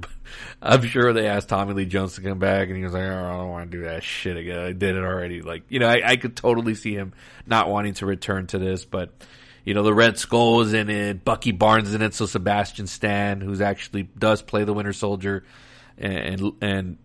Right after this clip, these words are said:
and Bucky Barnes, like, he actually voices him, so you get that familiarity as well. Really fun way they tackled this episode, and, you know, they're going through all these different little scenarios, and,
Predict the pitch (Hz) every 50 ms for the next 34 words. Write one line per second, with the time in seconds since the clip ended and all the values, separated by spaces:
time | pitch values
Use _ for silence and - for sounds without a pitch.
0 | _ - 98 98 92 87 87 - 110 - - - 101 90 101 101 101 98 101 98
1 | 92 - 104 98 95 - 113 107 101 - - - 107 90 95 101 98 92 107 92
2 | - 107 98 90 - - 95 92 90 - - 92 95 98 98 - 101 95 - -
3 | 95 92 95 98 95 95 95 95 92 92 95 90 90 98 101 101 101 101 98 92
4 | - _ _ - - - - - - - - _ _ - 131 180 254 277 240 220
5 | 175 - - 185 170 170 165 160 151 - - 139 131 127 127 127 123 127 123 -
6 | 127 117 117 120 123 113 117 110 107 117 110 101 107 - - 117 110 110 110 107
7 | 107 104 - - - - - 104 107 104 101 101 101 98 95 104 110 110 101 101
8 | 113 113 110 95 101 110 107 110 107 110 110 104 92 - 113 101 - 110 104 101
9 | 104 104 104 - - 104 101 101 98 101 98 98 101 98 98 98 92 95 98 92
10 | 90